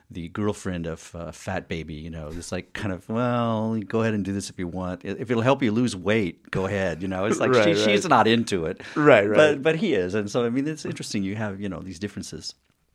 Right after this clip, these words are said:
Speaker 1: Yeah.
Speaker 2: Yeah. I mean, um, the, the, you're saying the way to the extent to which they absorbed it, um, it, some players more than others.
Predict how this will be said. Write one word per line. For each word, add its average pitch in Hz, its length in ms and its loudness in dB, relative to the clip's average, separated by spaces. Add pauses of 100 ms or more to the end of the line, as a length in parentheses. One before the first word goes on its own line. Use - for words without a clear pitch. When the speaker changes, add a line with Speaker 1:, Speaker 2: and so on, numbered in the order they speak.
(760)
Speaker 1:
Yeah. 98 180 -4 (280)
Speaker 2:
Yeah. 131 300 4
I 113 60 0
mean, 135 320 2 (220)
um, 113 400 2 (460)
the, 117 580 0 (600)
the, 117 540 -2 (2000)
you're 131 160 -4
saying 131 200 4
the 117 80 4
way 113 180 4
to 113 220 -4
the 110 180 0
extent 117 280 0
to 123 60 -10
which 113 220 -4
they 98 140 0
absorbed 104 520 0
it, 92 240 -2 (300)
um, 95 380 2 (920)
it, 113 180 0 (540)
some 170 320 4
players 156 400 4
more 113 220 4
than 101 120 -2
others. - 560 -6